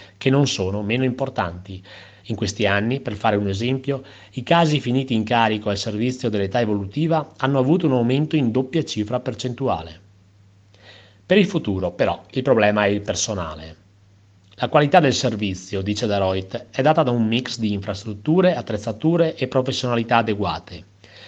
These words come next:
Oggi è risaputo che c'è una crisi di professionisti causata da un ritardo da parte della politica pazzesco.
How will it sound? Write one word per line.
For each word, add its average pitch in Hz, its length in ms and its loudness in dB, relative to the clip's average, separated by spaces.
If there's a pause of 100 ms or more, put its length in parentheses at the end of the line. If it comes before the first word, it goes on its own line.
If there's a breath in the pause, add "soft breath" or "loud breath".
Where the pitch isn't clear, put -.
(140)
Oggi 143 260 4
è 135 40 8
risaputo 110 640 2
che 98 100 -6
c'è 113 100 -2
una 110 140 0
crisi 123 260 2
di 117 80 0
professionisti 98 920 -6
causata 107 540 2
da 117 120 0
un 104 100 0
ritardo 117 440 2
da 98 120 0
parte 135 360 0
della 98 200 -2
politica 127 440 -6
pazzesco. - 720 -8